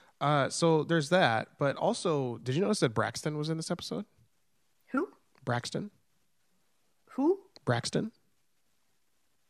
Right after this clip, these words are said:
Speaker 2: Pretend I don't know who this person is. <laughs>
Speaker 1: From Jamie Foxx.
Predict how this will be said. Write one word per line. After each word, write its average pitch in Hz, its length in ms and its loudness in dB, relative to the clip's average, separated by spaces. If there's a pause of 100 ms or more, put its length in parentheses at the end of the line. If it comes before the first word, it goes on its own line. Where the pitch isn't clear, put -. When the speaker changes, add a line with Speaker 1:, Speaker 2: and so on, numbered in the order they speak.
(840)
Speaker 2:
Pretend 370 300 2
I 320 80 8
don't 254 200 4
know 220 140 2
who 240 80 2
this 185 120 -4
person 170 320 -2
is. - 220 -6
<laughs> - 160 -4
Speaker 1:
From 143 160 2
Jamie 135 260 4
Foxx. - 420 -6